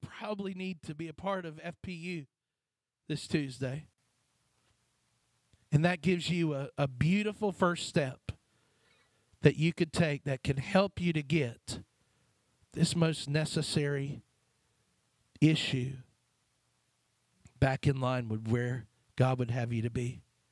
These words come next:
For others of you, there's, there's still one more. For those of you who've never established a relationship with Jesus,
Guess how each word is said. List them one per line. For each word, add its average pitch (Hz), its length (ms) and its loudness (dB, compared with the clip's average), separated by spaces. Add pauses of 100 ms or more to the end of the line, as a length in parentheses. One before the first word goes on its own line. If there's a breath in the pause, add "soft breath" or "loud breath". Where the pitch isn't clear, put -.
(1700)
For - 160 8
others 151 340 4
of 135 160 0
you, 127 100 -2
there's, 139 500 -4
there's 139 200 2
still 143 480 2 (540 soft breath)
one 143 140 8
more. 147 180 4
For 143 140 2
those 143 240 0
of 143 80 -2
you 143 120 2
who've 123 100 -2
never 135 300 2
established 131 680 0
a 139 40 4
relationship 135 880 0
with 127 120 0
Jesus, 127 580 -2